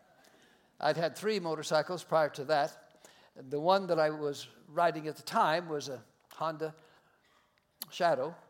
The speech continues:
eleven hundred C Cs. Wonderful bike. Well, I hadn't had that bike but a few days, really, when in Mesa we were hosting our annual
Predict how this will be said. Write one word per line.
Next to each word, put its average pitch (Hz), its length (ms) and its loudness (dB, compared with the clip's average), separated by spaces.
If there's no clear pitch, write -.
eleven 139 420 -6
hundred 131 380 -10
C 135 200 -8
Cs. 104 360 -12
Wonderful 175 320 -10
bike. 98 320 -6
Well, 208 240 8
I 170 120 -4
hadn't 302 180 -2
had 233 160 0
that 170 180 -2
bike 180 240 0
but 147 120 -4
a 131 40 -6
few 233 220 -8
days, 156 320 -4
really, 127 380 -10
when 131 260 -10
in 156 100 -6
Mesa 151 400 -4
we 160 140 -4
were 156 80 0
hosting 175 520 -4
our 143 220 2
annual 156 500 -4